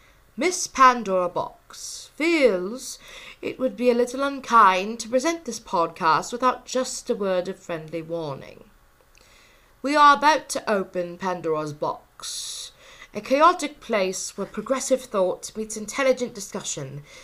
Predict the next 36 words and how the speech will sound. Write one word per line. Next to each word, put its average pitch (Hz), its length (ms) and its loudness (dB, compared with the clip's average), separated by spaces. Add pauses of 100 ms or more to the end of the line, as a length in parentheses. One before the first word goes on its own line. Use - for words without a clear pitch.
(160)
in 240 160 -2
a 262 80 -2
display 294 640 2
of - 80 -8
social 247 520 0
and 214 140 -6
political 196 460 -8
commentary. 139 720 -10 (840)
It 240 80 4
is 233 140 4
one 285 180 2
of 240 120 -4
the 233 60 -6
strangest 254 640 -2
tales 160 380 -2
ever 170 160 -6
told. 127 580 -8 (540)
It 240 160 2
deals 330 340 2
with 320 80 -10
the 311 80 -2
musings 190 540 -2
of 175 80 -6
a 180 40 -4
powerful 185 460 4
creature, - 560 -10 (680)
a 175 60 -8
sexually 247 880 -4 (140)
liberated 170 880 -2 (120)
woman. 165 640 -6 (1200)
I 202 220 0
think 143 260 -10
it 151 140 -10
will 170 120 -2
enlighten 185 600 -8
you. 62 260 -14